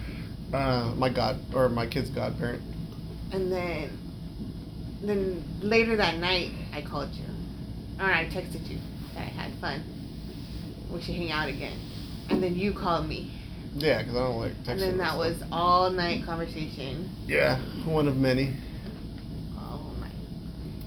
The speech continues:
Speaker 1: That sounds nice though, if you think about it.
Speaker 2: Mm-hmm.
Speaker 1: Yeah.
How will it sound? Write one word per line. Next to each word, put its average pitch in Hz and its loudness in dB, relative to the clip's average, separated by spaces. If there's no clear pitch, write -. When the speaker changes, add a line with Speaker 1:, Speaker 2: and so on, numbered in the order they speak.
Speaker 1:
That 240 6
sounds 453 8
nice 127 2
though, 127 0
if 123 0
you 123 0
think 196 0
about 175 2
it. 170 -4
Speaker 2:
Mm-hmm. 285 -4
Speaker 1:
Yeah. 139 0